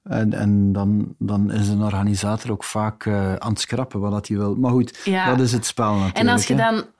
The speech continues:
Speaker 2: als je dan de rest ziet die dan misschien wel, eh, in die roes gaan, eh,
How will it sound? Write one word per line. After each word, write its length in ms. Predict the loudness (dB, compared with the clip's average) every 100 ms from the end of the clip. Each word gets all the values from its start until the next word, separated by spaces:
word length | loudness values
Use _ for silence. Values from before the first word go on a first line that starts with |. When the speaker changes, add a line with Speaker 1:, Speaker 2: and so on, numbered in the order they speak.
| -6
Speaker 2:
als 180 | -4 -2
je 80 | -2
dan 200 | 0 0
de 60 |
rest 340 | 0 -2 -4 -2
ziet 160 | -2
die 120 | 0 0
dan 200 | 0 0
misschien 340 | -2 -2 -2
wel, 420 | 0 0 -2 -6 -12 -20
eh, 100 | -20 -20 _
in 140 | 0 2
die 160 | 4
roes 320 | 2 2 0 -2
gaan, 400 | -2 0 -2 -4 -10
eh, 80 | -20